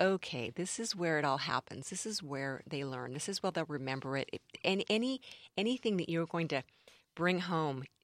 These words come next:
if you do it at this, at this point, it's gonna make a difference. They're gonna remember, they're gonna go home and s-, and, you know,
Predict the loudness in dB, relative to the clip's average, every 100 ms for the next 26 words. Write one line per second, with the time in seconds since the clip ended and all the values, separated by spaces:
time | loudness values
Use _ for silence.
0 | -8 -6 -4 -2 2 2 2 -2 -6 -6
1 | -10 _ -8 -6 -6 -8 -10 -6 -4 -4
2 | -6 _ _ _ _ -2 0 2 4 2
3 | 0 -4 -6 -10 -6 -4 -2 -2 -4 -6
4 | -6 -2 -2 -2 -2 -4 -4 -8 -10 -8
5 | -8 -8 -14 _ -8 -6